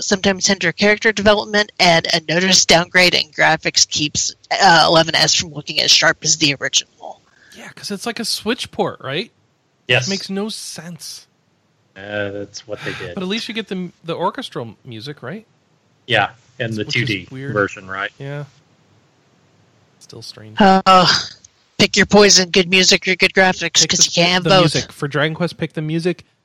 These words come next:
Speaker 2: That soundtrack is vastly improved by being orchestral, in my opinion. I really was down on it on the P S four originally. I like it a lot better on the Switch.
Speaker 1: I see. We've got,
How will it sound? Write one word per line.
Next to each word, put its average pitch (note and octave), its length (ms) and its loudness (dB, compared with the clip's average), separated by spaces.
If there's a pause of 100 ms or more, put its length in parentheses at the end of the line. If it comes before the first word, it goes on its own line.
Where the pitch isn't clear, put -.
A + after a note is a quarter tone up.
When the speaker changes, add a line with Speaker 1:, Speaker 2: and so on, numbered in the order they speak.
(200)
Speaker 2:
That F3 220 2
soundtrack F3 880 -2
is C#3+ 240 0
vastly C#3+ 560 -4
improved C3+ 340 -6
by B2+ 140 -4
being A#2 240 -8
orchestral, G#2 640 -12 (100)
in A#2+ 120 -18
my G2 140 -14
opinion. F2+ 440 -20 (420)
I C3 100 -14
really C3+ 300 -2
was B2+ 200 -4
down A#2+ 280 -4
on A2 160 -8
it G2+ 160 -14
on A#2 160 -16
the G#2+ 60 -14
P - 180 -16
S G#2 80 -12
four G2+ 220 -16
originally. D#2 500 -20 (300)
I C3 80 -14
like A#2 240 -10
it G#2 60 -14
a G2 40 -12
lot G2+ 280 -14
better F2+ 180 -18
on C#2 80 -20
the C2 80 -20
Switch. - 380 -18 (1600)
Speaker 1:
I D3+ 280 -6
see. D#3 520 0 (640)
We've F3 260 -2
got, G#3 280 4